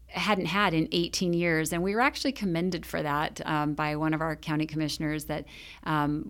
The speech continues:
we were, n-, n-, nobody goes eighteen years without asking for an increase. So we were, we were very proud of that, actually, that we were able to do that. We're good stewards of the public's money, I will say that. And so that's, that's a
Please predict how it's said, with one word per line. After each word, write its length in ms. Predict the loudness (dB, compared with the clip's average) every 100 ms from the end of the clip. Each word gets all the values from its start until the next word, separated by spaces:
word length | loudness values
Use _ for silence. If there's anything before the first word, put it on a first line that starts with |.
| -8
we 260 | 0 2
were, 320 | 4 2 0 -4
n-, 380 | -6 -4 -4 0
n-, 200 | -2 -2 8
nobody 500 | 12 12 12 8 10
goes 200 | 8 8
eighteen 440 | 4 2 0 0
years 340 | 2 2 2 2
without 340 | 2 2 2
asking 460 | 4 2 0 -4 -4
for 100 | -4
an 100 | -2
increase. 400 | -4 -4 -6 -2
So 200 | -2 -2
we 160 | -2
were, 120 | -2 -4
we 160 | -2 0
were 80 | 2
very 260 | 2 0
proud 280 | -2 -2 -2
of 80 | -2
that, 160 | -4
actually, 500 | -4 -4 -6 -6 -4
that 160 | -2 -4
we 100 | -4
were 120 | -4
able 200 | -4 -6
to 120 | -8 -6
do 160 | -2
that. 220 | -2 -2 -6 -18 -16 -4
We're 300 | 0 2 2
good 240 | 2 0
stewards 580 | -2 -2 0 0 -2 -2
of 200 | -2 -2
the 100 | -4
public's 420 | -4 -4 -4 -4
money, 260 | -2 -2 -4
I 60 |
will 180 | -6 -6
say 240 | -6 -6 -4
that. 340 | -6 -8 -12 -16 -16 -14 -16 -18 -12 -6 2
And 300 | 4 4 6
so 100 | 6
that's, 360 | 8 6 4 -4
that's 260 | 0 2 2
a 260 | 2 2